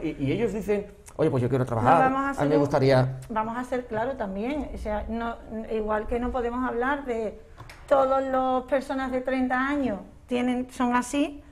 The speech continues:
Speaker 2: o sea, eh, hay, eh, diferentes perfiles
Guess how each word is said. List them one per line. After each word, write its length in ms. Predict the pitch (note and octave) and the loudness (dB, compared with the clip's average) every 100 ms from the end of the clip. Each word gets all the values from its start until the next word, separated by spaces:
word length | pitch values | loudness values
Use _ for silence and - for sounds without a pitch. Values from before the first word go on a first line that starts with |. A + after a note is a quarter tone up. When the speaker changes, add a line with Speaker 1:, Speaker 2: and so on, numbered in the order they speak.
| - | -12
Speaker 2:
o 20 | |
sea, 180 | - - - - - - - - - - - | -4 -4 -6 -18 -20 -20 -20 -20 -20 -20 -4
eh, 520 | G#3 G3+ G3 G3 G3 G3+ | -2 0 -2 -2 -4 -4
hay, 500 | G3 F#3+ G3+ A3 A#3 A#3 | -4 -2 -2 -2 -6 -4
eh, 220 | A3+ A3+ | -2 0
diferentes 500 | A3+ - A3+ A3 B3 | -2 -6 -6 -4 -8
perfiles 640 | B3 B3+ - B3 C4 B3+ | -6 -8 -6 -4 -2 -2